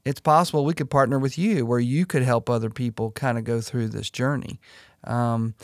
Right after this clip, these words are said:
and what, what is great about what we're doing is you don't have to have a C P A. You don't have to have, uh, a degree in accounting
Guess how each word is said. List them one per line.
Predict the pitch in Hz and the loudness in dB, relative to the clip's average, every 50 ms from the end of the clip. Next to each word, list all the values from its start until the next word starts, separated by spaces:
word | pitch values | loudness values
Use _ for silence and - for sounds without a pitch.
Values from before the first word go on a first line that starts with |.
| - - - - | -20 -20 -12 -2
and | 143 139 135 | 0 2 4
what, | 131 139 139 139 - - - | 4 6 4 4 4 0 -6
what | 135 143 147 156 160 | -4 2 4 6 6
is | 143 123 117 | 6 2 2
great | 117 131 131 151 170 196 208 190 | 0 4 6 6 8 8 8 6
about | 165 147 143 143 135 131 | 6 6 6 6 6 4
what | 139 147 139 117 | 4 2 2 2
we're | 123 131 131 | 0 -2 0
doing | 135 156 180 175 143 123 123 123 120 | 2 2 4 4 4 2 2 0 0
is | 120 123 127 123 123 123 - - - - - - _ - | 0 0 2 0 0 -2 -4 -8 -14 -20 -20 -20 _ -2
you | 151 156 | -2 -2
don't | 139 131 160 160 175 185 160 - 143 | 2 6 6 8 8 6 4 4 2
have | 151 160 156 147 135 - | 4 4 4 4 2 0
to | 143 127 | -2 -2
have | 113 120 147 143 143 139 135 123 117 113 117 117 127 - - - _ _ _ _ _ _ - | 0 0 0 2 4 4 4 4 4 2 0 -4 -6 -10 -16 -20 _ _ _ _ _ _ -8
a | 127 120 | -6 -4
C | - 139 123 | -2 -2 -4
P | 110 - 123 - | -2 -2 -2 -2
A. | - - - - - - _ _ _ _ _ _ _ _ _ - | -2 -4 -6 -8 -12 -16 _ _ _ _ _ _ _ _ _ -6
You | 151 151 147 | -2 0 4
don't | 156 160 160 156 156 | 4 6 6 6 6
have | 156 160 160 156 | 6 6 4 4
to | - 139 | 0 0
have, | 131 131 139 143 143 135 123 117 117 117 113 117 117 - - _ _ _ _ _ _ _ _ - | 0 2 2 4 4 4 4 4 2 0 -2 -4 -8 -12 -18 _ _ _ _ _ _ _ _ -8
uh, | 156 120 120 117 113 113 - - | -4 -2 0 0 0 -2 -6 -6
a | - - 131 | -6 -6 -4
degree | 123 135 123 123 131 131 139 139 135 | -2 -2 -2 -2 0 2 2 4 4
in | 127 117 | 4 2
accounting | 117 101 - - 135 135 143 139 113 - - - - 123 | 2 -2 -2 0 2 2 2 2 0 -2 -6 -8 -10 -12